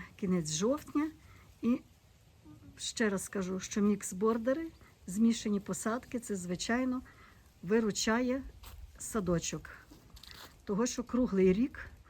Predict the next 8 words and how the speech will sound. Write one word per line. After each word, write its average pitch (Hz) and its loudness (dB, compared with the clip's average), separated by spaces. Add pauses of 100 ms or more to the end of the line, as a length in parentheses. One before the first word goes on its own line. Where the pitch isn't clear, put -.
(340)
він 247 4 (340)
виглядає 190 2
декоративним. 175 -2 (200)
Дивіться, 170 -10
як 208 -4
гарненько. 170 0 (680)
Ось 208 2
ялівці. 196 2